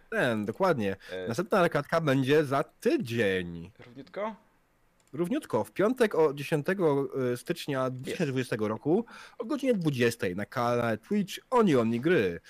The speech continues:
Speaker 1: Teraz módlcie się, żeby po drodze Dreadu jeszcze zdążył ten odcinek obrobić i wrzucić na YouTube'a chociaż.
Speaker 2: Ja sobie dzisiaj do tego usiądę.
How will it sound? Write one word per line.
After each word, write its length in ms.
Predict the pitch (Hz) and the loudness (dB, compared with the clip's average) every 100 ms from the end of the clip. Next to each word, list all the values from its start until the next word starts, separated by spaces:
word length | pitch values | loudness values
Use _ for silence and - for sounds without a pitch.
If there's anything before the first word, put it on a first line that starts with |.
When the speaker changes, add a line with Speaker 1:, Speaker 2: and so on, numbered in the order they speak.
| - - _ _ _ 85 98 117 | -20 -20 _ _ _ -16 -16 -10
Speaker 1:
Teraz 200 | - 156 | 0 2
módlcie 220 | 156 202 - | 2 -2 0
się, 140 | 175 | 0
żeby 180 | 147 151 | 2 0
po 100 | 147 | 0
drodze 220 | 147 147 | 2 2
Dreadu 240 | 135 139 | 2 2
jeszcze 280 | 135 131 139 | 2 2 -2
zdążył 240 | 123 127 135 | 0 -2 0
ten 120 | 120 | -4
odcinek 340 | - 127 - | -4 -8 -6
obrobić 520 | 110 107 120 107 104 - | -4 0 0 0 -6 -8
i 60 | |
wrzucić 300 | 104 113 - | -8 -8 -8
na 240 | 110 104 104 | -4 -2 0
YouTube'a 320 | 113 113 90 | -2 -2 -6
chociaż. 360 | 85 - 92 - _ _ _ _ _ _ _ _ _ - _ _ - _ - - - _ _ _ | -10 -12 -12 -12 _ _ _ _ _ _ _ _ _ -20 _ _ -20 _ -20 -20 -20 _ _ _
Speaker 2:
Ja 100 | 175 | -8
sobie 160 | - 294 | -6 -8
dzisiaj 160 | - | -6
do 80 | 156 | -6
tego 160 | 120 101 | -8 -14
usiądę. 280 | - 82 | -16 -20